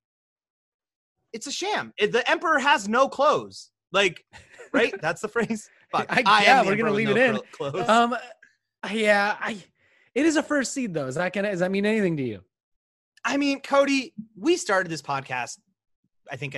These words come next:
Speaker 1: this is, like, now nine, ten seasons ago for people. And I, and I know we said, like, "I wanna care about seeding." But after Pets happened, I think we've kind of, uh, we have to admit that we really use the seeding as a way to create matchups more
Speaker 2: That's
Speaker 1: than
Speaker 2: it.
Speaker 1: we, and because
Speaker 2: Yeah.
Speaker 1: we're too lazy to do our own matchups.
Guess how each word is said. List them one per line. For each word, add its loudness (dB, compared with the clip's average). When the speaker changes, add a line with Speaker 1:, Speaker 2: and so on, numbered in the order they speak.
Speaker 1:
this -14
is, -20
like, -18
now -18
nine, -18
ten -18
seasons -18
ago -14
for -20
people. -16
And -2
I, 2
and 0
I 0
know 2
we 0
said, -2
like, -6
"I -2
wanna -2
care -6
about -10
seeding." -20
But -2
after 0
Pets -4
happened, -2
I 2
think -2
we've -2
kind -2
of, 4
uh, -2
we 0
have 4
to -6
admit 0
that 2
we 4
really 2
use 0
the -2
seeding -4
as -4
a -2
way 0
to -2
create -4
matchups -2
more 4
Speaker 2:
That's 4
Speaker 1:
than 4
Speaker 2:
it. -2
Speaker 1:
we, -6
and 2
because -2
Speaker 2:
Yeah. 2
Speaker 1:
we're 0
too -6
lazy 0
to -4
do -2
our 2
own 0
matchups. -2